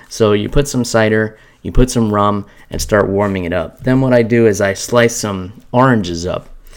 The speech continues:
and you just slice 'em to, to make some, some round, flat slices. And then I take some whole cloves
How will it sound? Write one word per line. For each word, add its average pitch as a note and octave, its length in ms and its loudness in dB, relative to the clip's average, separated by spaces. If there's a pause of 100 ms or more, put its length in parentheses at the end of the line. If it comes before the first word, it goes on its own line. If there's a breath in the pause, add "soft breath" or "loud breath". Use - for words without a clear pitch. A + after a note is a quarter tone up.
(300 loud breath)
and G2 180 -8
you G#2 100 -4
just A#2 280 -4
slice A#2 360 2
'em A2+ 280 0 (300)
to, A2 340 0
to - 140 -2
make A#2 220 4
some, A2 480 -2 (100)
some G2+ 260 -4
round, G2+ 320 -2
flat G2+ 360 -2
slices. A2 560 -4 (640 loud breath)
And A2 180 0
then A2+ 120 4
I A2 80 2
take C3 240 0
some A2+ 180 0
whole A#2 340 6
cloves G#2+ 640 0